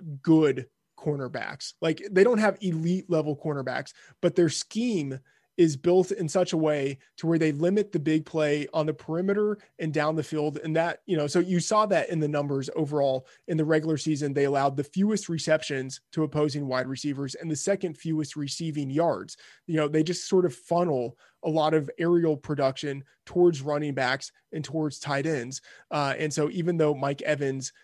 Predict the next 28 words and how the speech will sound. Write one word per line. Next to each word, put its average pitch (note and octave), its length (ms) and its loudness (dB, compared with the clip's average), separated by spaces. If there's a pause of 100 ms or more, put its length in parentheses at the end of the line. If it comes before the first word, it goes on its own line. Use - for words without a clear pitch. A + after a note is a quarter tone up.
(160)
had, C#3+ 580 -2 (420)
uh, B2+ 480 -2
two G#3 180 6
touchdowns F#3+ 640 0 (200)
in E3 160 -2
week D3+ 160 2
twelve C#3+ 440 0
against D3+ 300 -4
the C#3+ 60 -4
Bucs, C3+ 380 -2 (240)
he D#3+ 100 0
didn't G#3+ 180 2
really F#3 200 4
have D#3+ 200 0 (100)
all D3+ 140 2
that D#3 160 2
great D3 200 0
of B2+ 100 -4
a C3 40 -6
game. B2+ 340 -6
He C#3 140 -4
had D3+ 180 -2
nine D#3 220 -2
targets C#3 420 0
for - 160 -10
just C#3 260 -8
fifty C#3+ 220 -6
yards. C3 460 -6